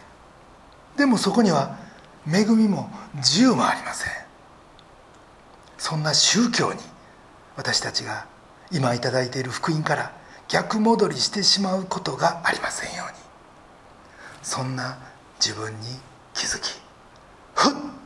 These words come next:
と笑い飛ばすことで、サタンの策略から解き放たれ、愛と恵みにあふれた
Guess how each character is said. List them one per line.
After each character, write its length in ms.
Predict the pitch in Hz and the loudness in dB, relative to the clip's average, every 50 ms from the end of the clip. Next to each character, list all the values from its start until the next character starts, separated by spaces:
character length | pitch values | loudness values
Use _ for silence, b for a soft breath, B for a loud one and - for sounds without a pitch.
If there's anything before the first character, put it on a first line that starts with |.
| - | -6
と 120 | - 151 131 | -4 0 2
笑 260 | 131 139 143 135 135 | 2 4 4 2 0
い 20 | |
飛 140 | 135 143 139 | 0 0 -2
ば 60 | 135 - | -2 -2
す 80 | - | -4
こ 100 | - - | -6 -8
と 100 | - - | -10 -10
で、 80 | - - - - - - - - - - - - - - - - - - - - - - - - - - - - - - - - - - - - - - - - - - - | -10 -12 -14 -14 -16 -20 -20 -20 -20 -20 -20 -20 -20 -20 -20 -20 -20 -20 -20 -20 -20 -20 -20 -20 -20 -20 -20 -20 -20 -20 -20 -20 -20 -20 -20 -20 -20 -20 -20 -20 -20 -20 -12
サ 180 | - - - | -8 -8 -8
タ 160 | - - 107 107 | -6 -6 -8 -8
ン 80 | 104 | -8
の 80 | 107 104 | -10 -10
策 300 | - - 135 - - 139 | -6 -6 -6 -6 -6 -8
略 240 | 143 139 143 - - | -8 -8 -10 -12 -6
か 140 | - 151 | -6 -4
ら 120 | 131 - - | -4 -4 -8
解 160 | - - - | -10 -12 -12
き 100 | - - | -10 -8
放 140 | - 131 131 120 110 | -8 -8 -8 -8 -10
た 120 | - - - | -8 -8 -10
れ、 80 | - - - - - - - - - - - - - - B B B B B | -10 -12 -16 -20 -20 -20 -20 -20 -20 -20 -20 -20 -20 -20 B B B B B
愛 200 | - 143 135 127 | -2 -2 -2 -2
と 260 | 135 - 117 110 107 - - - - - - - - - - | -2 -6 -8 -8 -10 -12 -18 -20 -20 -20 -20 -20 -20 -18 -10
恵 160 | 117 - 156 160 190 202 | -6 -6 -4 -2 -2 -2
み 120 | 185 185 185 | -2 -2 -2
に 140 | 180 180 - - - | -4 -4 -6 -6 -2
あ 100 | - - | -2 -2
ふ 120 | - - | 0 0
れ 100 | 220 202 | -2 -2
た 280 | 214 - - - - | -2 -2 -4 -6 -6